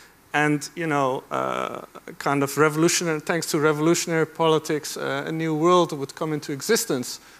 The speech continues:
But that didn't happen because they had financial problems and they had to sell their building, Constantia.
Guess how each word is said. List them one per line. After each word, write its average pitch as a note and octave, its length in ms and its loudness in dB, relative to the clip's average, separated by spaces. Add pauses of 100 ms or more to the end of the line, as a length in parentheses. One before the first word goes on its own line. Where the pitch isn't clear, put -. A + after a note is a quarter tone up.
But F3 140 0
that G#3+ 200 6
didn't F3 280 4
happen D3+ 460 2
because D#3+ 520 0 (540)
they E3+ 200 4
had F3 240 2
financial D3+ 600 0 (200)
problems F3 480 4
and E3 160 -2
they F3 80 4
had F3 220 0
to D#3+ 100 0
sell B3 440 4
their D#3 160 4
building, C3+ 580 4 (300)
Constantia. F3+ 880 2